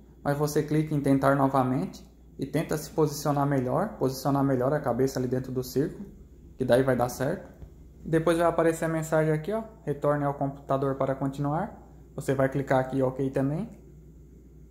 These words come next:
Aqui no computador a sua conta já vai ter mudado pra nível ouro automaticamente.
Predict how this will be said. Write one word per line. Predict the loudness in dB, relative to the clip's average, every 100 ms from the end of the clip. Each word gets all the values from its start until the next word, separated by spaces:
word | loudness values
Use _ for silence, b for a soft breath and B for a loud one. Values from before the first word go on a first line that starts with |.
| -20 -20 -20 -2
Aqui | 0 2
no | 2
computador | 2 0 2 2 6 4
a | 4
sua | 2 0
conta | 0 -2
já | 0 0
vai | 0
ter | 0
mudado | 0 2 4 2
pra | 0 0
nível | 2 2 2
ouro | 2 2
automaticamente. | 2 0 0 -2 -2 -2 -2 -2 -4 -10 -18